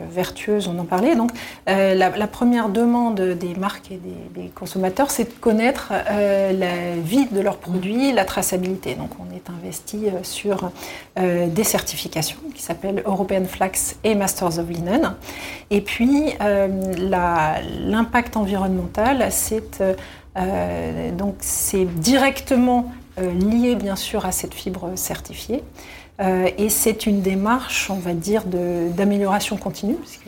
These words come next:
le tout n'est pas de mesurer un instant T, mais d'identifier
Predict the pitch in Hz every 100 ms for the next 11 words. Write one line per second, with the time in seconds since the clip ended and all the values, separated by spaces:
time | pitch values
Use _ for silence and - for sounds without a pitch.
0 | 185 185 - 247 220 196 208 185 190 208
1 | 247 226 240 233 214 196 165 160 175 170
2 | 269 311 247 196 208 220 214 240 - -
3 | 240